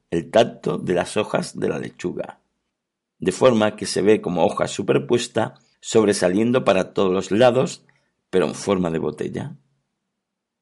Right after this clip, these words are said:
Recuerda que la imagen nueva que quieras recordar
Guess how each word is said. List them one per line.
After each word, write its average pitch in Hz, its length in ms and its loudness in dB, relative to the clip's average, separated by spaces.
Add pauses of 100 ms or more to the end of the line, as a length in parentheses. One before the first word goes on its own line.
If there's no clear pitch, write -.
(720)
Recuerda 92 580 2
que 90 100 0
la 82 60 2
imagen 110 360 0
nueva 113 260 0
que - 160 -10
quieras - 480 -4 (160)
recordar 120 640 0